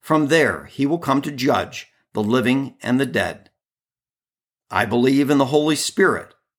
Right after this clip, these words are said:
the Holy Catholic Church, the communion of saints, the forgiveness of sins, the resurrection of the body,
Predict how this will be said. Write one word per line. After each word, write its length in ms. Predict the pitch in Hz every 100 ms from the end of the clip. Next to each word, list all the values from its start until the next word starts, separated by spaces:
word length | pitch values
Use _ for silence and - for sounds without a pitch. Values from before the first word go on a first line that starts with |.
| _ _
the 120 | 127
Holy 320 | 139 175 165
Catholic 540 | 147 - 143 - 131 -
Church, 500 | - 131 - - - _ _ _ -
the 100 | -
communion 460 | 151 165 180 196
of 100 | 196
saints, 560 | - 160 156 170 - - _ _
the 80 | 135
forgiveness 680 | 160 139 160 180 208 - -
of 120 | 170
sins, 600 | - 147 85 78 - - _ _ _
the 80 | -
resurrection 760 | 107 104 104 113 147 - 180
of 80 | 175
the 80 | 190
body, 500 | 151 120 104 98